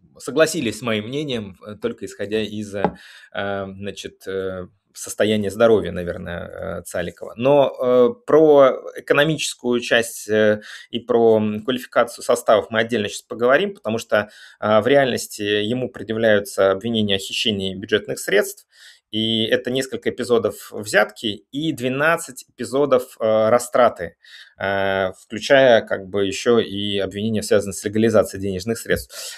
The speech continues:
Э, слишком много эпизодов, чтобы просто так сказать, что товарищ оказался случайным подзамесом, а, вот. Э, но важно, что, ну, как бы эти, эти эпизоды, которые есть, они,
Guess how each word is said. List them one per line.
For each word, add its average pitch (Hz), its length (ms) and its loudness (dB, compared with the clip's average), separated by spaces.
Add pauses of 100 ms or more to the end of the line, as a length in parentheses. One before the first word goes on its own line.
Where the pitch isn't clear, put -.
(160)
Э, 135 360 -2
слишком 175 380 -4
много 135 260 4
эпизодов, 160 440 -2
чтобы 117 300 -6
просто 127 320 0
так 104 160 2
сказать, 101 240 0
что 95 640 -4 (140)
товарищ 110 380 4
оказался 92 800 -2
случайным 98 540 0
подзамесом, 131 760 0 (280)
а, 104 220 4
вот. 110 420 2
Э, 110 480 4
но 131 500 4
важно, 151 300 2
что, 113 760 2
ну, 107 280 -18
как 95 160 -14
бы 107 120 -4
эти, 110 640 -2 (140)
эти 123 220 -8
эпизоды, 110 420 0
которые 107 500 0
есть, 170 260 0
они, 117 440 -4